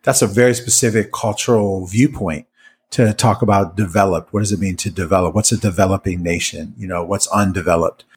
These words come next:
You know, I think that that's a really powerful perspective. I mean, you know, this is a, I'm learning more about you today too than I ever knew. And just, you know, you have a real powerful collection of stories in terms of your experiences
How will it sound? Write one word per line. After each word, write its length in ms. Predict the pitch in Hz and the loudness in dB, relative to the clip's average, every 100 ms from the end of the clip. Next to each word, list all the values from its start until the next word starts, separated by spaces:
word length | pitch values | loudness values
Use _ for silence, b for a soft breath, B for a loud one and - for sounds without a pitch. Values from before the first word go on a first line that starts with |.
| _ | _
You 80 | 110 | 2
know, 60 | 98 | 2
I 80 | |
think 200 | 98 117 | 4 2
that 160 | 107 101 | 2 0
that's 220 | 101 - | 0 0
a 40 | 90 | -2
really 220 | 104 95 | -2 -4
powerful 440 | - 110 92 - | 0 0 0 -2
perspective. 560 | - - - 120 117 90 | -8 -6 0 0 0 -2
I 80 | 92 | -2
mean, 160 | 92 - | -4 -8
you 460 | - - _ - | -20 -20 _ 0
know, 20 | |
this 200 | 117 151 | 2 2
is 100 | 202 | 2
a, 220 | 135 110 107 | 2 2 0
I'm 300 | 95 98 165 | -2 0 2
learning 280 | 147 131 123 | 2 2 2
more 160 | 117 117 | 2 4
about 280 | 117 113 | 4 2
you 60 | 127 | 0
today 280 | 120 117 113 | 2 2 2
too 300 | - 180 127 | 2 2 2
than 160 | 110 | 2
I 120 | 107 110 | 2 2
ever 180 | 101 | 0
knew. 320 | 101 104 95 98 | -2 -2 -4 -4
And 180 | 104 | -4
just, 260 | 110 113 127 | -2 -4 -4
you 140 | 123 | -4
know, 100 | 117 | -2
you 180 | 107 135 | 0 2
have 100 | 151 | 2
a 80 | 117 | 2
real 420 | 110 131 123 120 B B - | 2 2 2 -2 B B -4
powerful 440 | 143 131 - 120 - | 2 2 0 -4 -6
collection 600 | - 127 131 131 139 113 | -6 0 0 0 -4 -4
of 400 | 107 107 101 - _ _ _ | -6 -6 -8 -12 _ _ _
stories 580 | - - 135 160 123 107 | -8 0 2 4 2 0
in 100 | 101 | -4
terms 340 | - 110 104 | -2 -2 -2
of 100 | 107 | -2
your 180 | 107 104 | 0 0
experiences 920 | 95 - - 123 123 110 107 95 92 | 0 -6 -2 2 2 0 -4 -6 -8